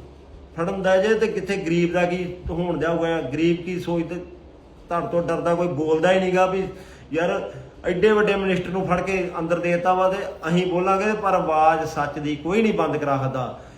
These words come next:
ਜਿੱਦਾਂ ਤੁਹਾਨੂੰ ਮਜੀਠੀਆ ਦਾ ਹੱਥ ਪਿਆ, ਤੁਹਾਡੀਆਂ ਚੀਕਾਂ ਬੜੀਆਂ ਨਿਕਲੀਆਂ ਜੀ। ਇਹ ਕਰਕੇ ਜੇ ਕੋਈ ਕੰਮ ਕਰਾ ਹਦੇ, ਡੇਢ ਸਾਲ ਹੈਗਾ ਜੇ, ਜਿਹੜੇ ਤੁਸੀਂ ਲੋਕਾਂ ਨਾਲ ਵਾਅਦੇ ਕੀਤੇ ਨਾ, ਉਹ ਪੂਰੇ ਕਰਨ ਨਾਲ ਹੋਵੋ। ਆਹ ਪੁੱਠੇ ਬੰਨੇ ਨਾਲ ਨਾ ਚੱਲੋ,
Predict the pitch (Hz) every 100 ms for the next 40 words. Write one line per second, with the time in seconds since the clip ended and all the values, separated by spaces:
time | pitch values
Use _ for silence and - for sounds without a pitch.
0 | - - 165 180 180 - 185 156 165 190
1 | 180 175 170 180 180 156 151 202 226 185
2 | 180 - 165 156 - 180 180 202 233 202
3 | 190 180 165 139 110 - - 160 170 175
4 | 175 180 214 226 - - - - - -
5 | 160 165 170 185 - 170 170 175 170 160
6 | 156 156 175 190 165 180 160 170 170 147
7 | 170 175 151 131 - - 143 165 180 175
8 | 175 160 160 160 160 147 170 170 156 170
9 | 180 214 - 180 196 196 170 165 165 156
10 | 156 156 151 143 202 220 - - - -
11 | 160 170 160 156 160 160 165 180 190 185
12 | 160 175 202 208